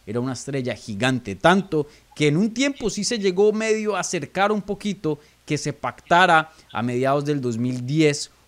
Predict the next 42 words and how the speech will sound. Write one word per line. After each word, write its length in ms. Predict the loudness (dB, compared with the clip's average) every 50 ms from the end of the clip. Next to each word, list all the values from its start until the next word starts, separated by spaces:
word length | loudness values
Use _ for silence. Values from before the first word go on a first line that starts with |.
| _ -4
un 160 | -2 -2 -2
pacto 500 | -2 _ 0 0 0 -2 -4 -6 -4 -2
entre 480 | -2 -4 -4 -4 -2 -2 -2 -2 -4 -8 _ -6
U 140 | -4 -2
F 160 | -2 -2 -4 -6
C 240 | -4 -2 -4 -4 -4
y 80 | -8
Fedor, 380 | -10 0 4 6 6 6 4 2
ya 160 | -4 -6 -8
que 140 | -8 -10 -10
querían 280 | -10 -6 -6 -4 -4 -4
hacer 280 | -4 -4 -4 -6 -4
una 220 | -4 -4 -2 -2 -2
mega 360 | -2 -2 0 -2 -2 -4 -4
pelea 440 | -6 -4 -2 0 2 2 0 -2 -4 -12 _ _ _
entre 320 | -10 -10 -8 -6 -6 -6
Brock 360 | -4 -2 0 2 2 0 0 0
Lesnar 480 | 0 0 0 0 -2 -4 -4 -4 -6 -8 -6
y 160 | -6 -6 -6
Fedor 320 | -2 0 2 2 2 2
Emelianenko 680 | 2 0 0 0 0 0 0 -2 -2 -2 -6 -8 -8 -8 _ _ _ _
en 120 | -8 -6
el 140 | -4 -4 -4
estadio 500 | -6 -8 -8 -2 0 2 2 2 2 0
de 120 | 0 0 -2
los 200 | -4 -6 -8 -4
Cowboys. 600 | 2 2 4 4 2 0 -4 -6 -8 -8 -10 -12 _ -20 -20 _ _
Y 120 | -4 -2
habían 280 | 0 0 2 0 0 0
rumores, 480 | -2 -4 -2 -4 -4 -2 -4 -4 -4
habían 260 | -4 -4 -4 -4 -4 -2
rumores 540 | -2 -2 -2 0 0 0 0 -2 -2 -4
y 60 | -8 -8
sin 200 | -6 -4 -4 -2
duda 220 | -2 -2 0 0
habían 220 | 0 0 -2 -4
cositas 480 | -4 -6 -8 -8 -8 -8 -6 -6 -4 0
ahí, 160 | 0 0 0
pero 240 | -2 -2 -4 -2 -2
nunca 400 | -2 -2 -2 -2 -2 -2 -2 -2
se 220 | -4 -6 -4 -4
dio. 280 | -2 0 0 0 -2 -2